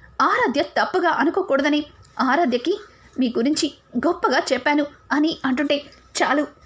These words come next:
ఇంకా చాలు, ఇంతవరకు నువ్వు చేసిన ప్లాన్స్ ఏమీ వర్కౌట్ అవ్వలేదని, చివరికి ఈ, ఈ దారిలో వస్తున్నావని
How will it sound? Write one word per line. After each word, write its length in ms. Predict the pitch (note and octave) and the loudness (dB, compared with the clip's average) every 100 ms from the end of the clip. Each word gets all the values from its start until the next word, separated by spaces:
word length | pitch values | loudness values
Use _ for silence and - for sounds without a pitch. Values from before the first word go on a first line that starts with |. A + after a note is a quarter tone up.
| - - | -18 -6
ఇంకా 220 | B3 - F4 - E4+ | -4 0 -2 -2 -2
చాలు, 300 | - D#4 - - - - - A3 | 2 0 -2 -10 -20 -16 -8 -2
ఇంతవరకు 680 | A3 - C#4+ B3 B3 G#4 G4 - - A#3+ | -2 0 0 0 0 -2 -2 -14 -12 -4
నువ్వు 220 | A3 A3 | -4 -4
చేసిన 440 | A3 C#4+ C#4+ F4 | -4 -2 0 0
ప్లాన్స్ 420 | D#4+ A#3 B3 D4+ D#4 | -2 0 0 0 2
ఏమీ 220 | C#4 C#4+ - _ - | 0 -2 -8 _ -4
వర్కౌట్ 520 | G#3+ G3+ - F4+ C#4 | 0 0 0 0 2
అవ్వలేదని, 460 | B3+ C#4+ C#4+ C#4 - _ _ _ - | 2 2 2 0 -2 _ _ _ -4
చివరికి 460 | G#3+ C4 C#4+ F4+ - _ - - | 0 0 0 -2 -4 _ -16 -4
ఈ, 260 | C4 E4 A4 - - - | 0 0 -2 -6 -20 -8
ఈ 160 | C#4 F4+ | -2 0
దారిలో 360 | G4+ D#4 D#4+ | 2 2 2
వస్తున్నావని 600 | C#4+ C4+ E4 D#4 D4+ D4+ | 0 0 0 2 2 2